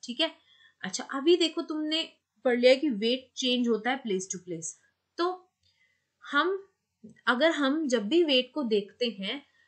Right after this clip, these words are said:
वो हम हमेशा वर्टिकली डाउनवर्ड्स देखते हैं। ये आपको भी मैंने एक आदमी दिखाया था, ऊपर, अर्थ के ऊपर चढ़ा हुआ है, तो वो नीचे की तरफ लग रही है ना उसकी फोर्स, देखो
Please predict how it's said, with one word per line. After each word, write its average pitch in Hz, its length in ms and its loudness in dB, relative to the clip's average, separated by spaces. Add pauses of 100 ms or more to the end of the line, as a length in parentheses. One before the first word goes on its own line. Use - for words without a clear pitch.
(160)
वो 277 280 -2
हम 302 280 -4
हमेशा 254 480 -2
वर्टिकली 247 540 -2
डाउनवर्ड्स 208 500 0
देखते 175 260 -8
हैं। 180 60 -12
ये 202 200 -4 (280)
आपको 208 280 2
भी 220 120 -4
मैंने 226 260 -2
एक 226 100 -6
आदमी 214 240 0
दिखाया 226 300 -2
था, 262 100 -2
ऊपर, 254 360 -2 (460)
अर्थ 208 240 0
के 240 100 0
ऊपर 226 280 0
चढ़ा 196 280 0
हुआ 185 260 0
है, 175 140 -10 (300)
तो 220 100 -4
वो 226 140 -2
नीचे 240 380 2
की 247 120 -4
तरफ 269 280 2
लग 277 180 0
रही 285 140 0
है 330 60 0
ना 392 80 -2
उसकी 294 280 -6
फोर्स, 180 340 -8
देखो 208 400 -8